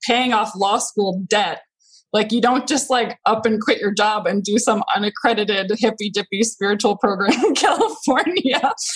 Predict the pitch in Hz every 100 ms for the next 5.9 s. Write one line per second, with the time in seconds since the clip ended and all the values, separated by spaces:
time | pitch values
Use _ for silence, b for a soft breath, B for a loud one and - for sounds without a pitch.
0 | B 269 311 453 480 427 - 277 453 -
1 | 269 208 220 208 196 202 202 202 196 202
2 | 202 - 233 262 240 190 202 226 247 220
3 | 208 208 214 277 - 254 269 254 269 -
4 | 254 208 208 214 220 - 240 - - 247
5 | 233 277 - 240 214 240 233 226